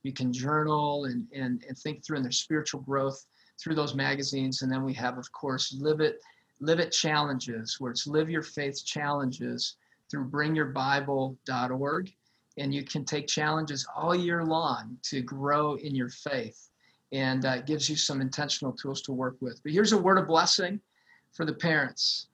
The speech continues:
And this is found in Second Thessalonians three five and then verse sixteen,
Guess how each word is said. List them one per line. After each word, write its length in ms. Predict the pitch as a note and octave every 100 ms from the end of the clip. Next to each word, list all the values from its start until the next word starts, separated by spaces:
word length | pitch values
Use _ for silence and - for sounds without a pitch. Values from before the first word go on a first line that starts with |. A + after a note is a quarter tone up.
| _ _ _
And 100 | C#3+
this 160 | D#3+ -
is 120 | -
found 300 | - E3+ F3+
in 80 | D#3+
Second 440 | - F3 F3 E3+
Thessalonians 800 | E3+ E3 E3 D#3 D#3 C#3+ C3 -
three 260 | - E3+ F3
five 600 | E3 - D3+ E3 G3+ G3 D#3+
and 160 | D3
then 180 | C#3+ C#3+
verse 260 | D3 C#3+ -
sixteen, 800 | D#3 - - E3 E3+ F3+ F#3